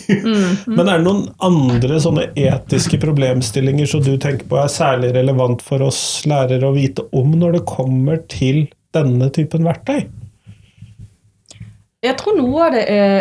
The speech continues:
Speaker 1: er nesten en slags, ja, nå nevnte jeg verdilag, men jeg tenker det handler litt om verdier. Altså, som du sa, det at den omtalte grunnloven, og kanskje mente den amerikanske grunnloven, men det vet vi ikke helt.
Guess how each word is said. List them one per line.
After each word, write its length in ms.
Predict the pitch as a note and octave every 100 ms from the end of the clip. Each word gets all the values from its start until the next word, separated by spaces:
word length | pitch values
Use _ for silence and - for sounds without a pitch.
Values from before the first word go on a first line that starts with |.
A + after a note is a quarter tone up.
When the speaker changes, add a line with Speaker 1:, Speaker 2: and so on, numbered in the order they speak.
| -
Speaker 1:
er 80 | A3
nesten 320 | B3+ - G3
en 80 | F3+
slags, 220 | G3 G3+ - _ - _ _ _ _ _ -
ja, 60 | -
nå 100 | F3
nevnte 320 | F#3 F#3 A#3
jeg 60 | G3
verdilag, 560 | D#3+ D#3+ G#3+ D#3 C#3 D3+
men 160 | F#3 F3+
jeg 180 | - A3 G#3+
tenker 260 | G#3 C4+
det 140 | B3 G3+
handler 240 | G3+ A3 G3+
litt 160 | G#3 F3+
om 80 |
verdier. 380 | E3 D#3+ D#3+ C#3+
Altså, 200 | F#3 G3+
som 220 | G3+ A3
du 80 | G#3+ G#3+
sa, 220 | G#3+ F#3 F#3 - - - - _ - _ - - A#3+
det 140 | G#3+
at 240 | - G3 - G3
den 160 | F#3 -
omtalte 460 | G#3+ G3+ E3 D3+ D#3+
grunnloven, 600 | - E3+ F3+ G3 D3 D#3 - _ _ _ _ _ _ _ _ _ -
og 120 | G3 -
kanskje 440 | G3 F3 - C4
mente 260 | F#3+ F#3 -
den 80 | G3+
amerikanske 540 | F3 D3 - E3 - D3+
grunnloven, 420 | D#3 E3 C#3+ - _
men 100 | F3
det 80 | F#3
vet 140 | F#3+ F#3
vi 120 | -
ikke 160 | D#3 C3+
helt. 180 | -